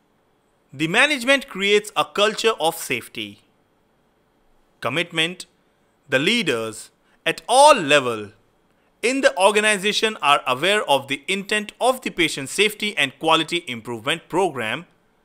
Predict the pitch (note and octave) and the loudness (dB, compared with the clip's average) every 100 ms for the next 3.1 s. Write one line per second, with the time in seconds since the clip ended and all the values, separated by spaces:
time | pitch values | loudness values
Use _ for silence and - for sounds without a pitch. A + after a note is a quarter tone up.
0 | _ _ - B2+ A2+ A#2+ G#2+ D3+ A3 A#3+ | _ _ -4 -4 -4 -10 -8 6 6 6
1 | - - _ _ _ - C4 - D#3+ F#3+ | -2 -12 _ _ _ -6 -6 -2 -2 -2
2 | - C3 A#2+ A#2+ C3 D#3 C3+ A2+ A#2 G2 | -6 -8 -8 -6 -6 -2 -2 -2 -6 -10